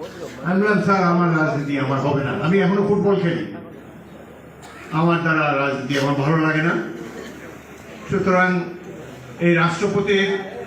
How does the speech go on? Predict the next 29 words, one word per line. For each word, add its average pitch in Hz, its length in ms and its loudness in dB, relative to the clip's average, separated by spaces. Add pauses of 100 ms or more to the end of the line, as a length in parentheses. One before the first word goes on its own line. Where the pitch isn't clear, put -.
(120)
এই 175 140 0
আহ্বানের 180 500 4
মর্ম 160 360 2
আমি 156 180 2
তখন 151 180 0
বুঝতে 139 320 0
পারিনি। 120 420 -2 (260)
ভেবেছিলাম 175 500 2
জীবনে 175 280 4
কখনো 170 320 2
রাজনীতি 143 320 0
করব 139 300 -2
না। - 120 -4 (1000)
আমার 170 280 4
পিতা 196 260 4
পাকিস্তানি 190 520 2
আমলে 185 280 2
তিনবার 180 420 2
এখান 175 200 2
থেকে 180 240 0
সংসদ 170 420 0
সদস্য 175 260 0
নির্বাচিত 170 520 2
হয়েছেন, 175 400 2 (560)
তখন 165 240 2
আমি 170 220 2
ঢাকা 151 220 0
বিশ্ববিদ্যালয়ের 160 840 0
ছাত্র, 151 240 -4